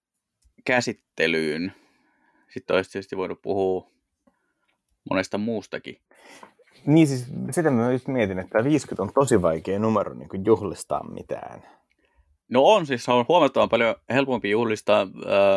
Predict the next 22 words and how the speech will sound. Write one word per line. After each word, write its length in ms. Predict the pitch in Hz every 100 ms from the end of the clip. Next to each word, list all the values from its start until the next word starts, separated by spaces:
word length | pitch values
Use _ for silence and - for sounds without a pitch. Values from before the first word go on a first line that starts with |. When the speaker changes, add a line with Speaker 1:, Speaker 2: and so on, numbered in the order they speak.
| 95 - _ -
Speaker 1:
erilaisia 520 | 107 98 95 98 95
ikäaiheita 840 | - - 98 90 87 92 95 95 95
kuin 340 | 87 85 87
välttämättä 560 | 95 95 - 90 87 98
erilaisia 520 | 98 95 98 98 101
autoaiheita, 600 | 110 98 92 90 92 -
koska 300 | 90 92 -
melkein 420 | 98 95 - 92
kaikki 480 | - 98 95 - 98 _ _ _ _ - - - - - - 117
M 200 | 117 107
X 180 | - 117
vitonenkin 580 | 135 123 104 92 98
on 120 | 95 92
vaan 240 | 95 92
vitonen, 540 | 147 151 117 104 104
ja 100 | 95
sitten 300 | 92 110 110
siinä 240 | 104 117 98
vaiheessa, 260 | 92 101
kun 120 | 107 101
Mazda 360 | 104 - 90
laittaa 540 | 92 92 _ 92 87